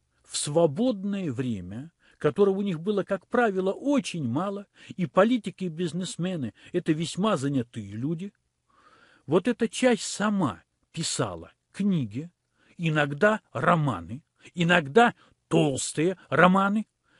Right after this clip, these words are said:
и у них неплохо получалось. И пример, наверное, самый яркий — это один из известнейших ещё совсем недавно топ-менеджеров России, генеральный директор Логоваза Юлий Дубов,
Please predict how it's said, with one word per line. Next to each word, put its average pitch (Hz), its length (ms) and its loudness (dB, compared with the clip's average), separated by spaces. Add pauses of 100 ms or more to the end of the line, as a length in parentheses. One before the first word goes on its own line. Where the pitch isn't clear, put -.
(160)
и 151 140 -2
у 147 40 2
них 180 220 0
неплохо 202 480 -2
получалось. 131 800 -8 (680)
И 202 160 0
пример, 220 480 4
наверное, 208 480 4
самый 208 420 2
яркий — 175 640 0
это 143 380 -2 (480)
один 165 400 4
из 208 360 -2
известнейших 175 1120 -2 (140)
ещё 160 320 -4
совсем 175 500 -4
недавно 110 540 -4 (320)
топ-менеджеров 170 1000 2
России, 127 600 -6 (480)
генеральный 208 640 2
директор 180 540 0
Логоваза 175 720 2 (160)
Юлий 185 440 2
Дубов, 113 560 -8